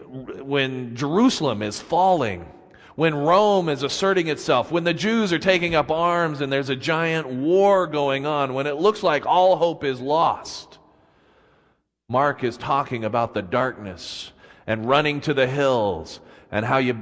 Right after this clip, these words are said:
it would be better not to be pregnant during that time because you need to move fast. Mark is describing a very dark and scary time for the, for the church and for the Jewish people.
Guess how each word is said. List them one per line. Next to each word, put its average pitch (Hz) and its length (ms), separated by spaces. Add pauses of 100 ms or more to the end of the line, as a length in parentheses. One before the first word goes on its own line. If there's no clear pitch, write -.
it 123 180
would 120 220
be 123 80
better 143 400
not 160 220
to 170 60
be 160 120
pregnant 160 420
during 135 200
that 131 180
time 131 200
because 123 300
you 123 60
need 135 240
to 135 40
move 135 440
fast. - 920 (1300)
Mark 143 280
is 123 100
describing 123 640
a 110 40
very 117 280
dark 123 420 (800)
and 104 580
scary 123 600
time 104 760 (840)
for - 160
the, 95 140 (260)
for 101 100
the 92 120
church - 680 (480)
and 101 100
for 110 120
the 104 80
Jewish 104 420
people. - 420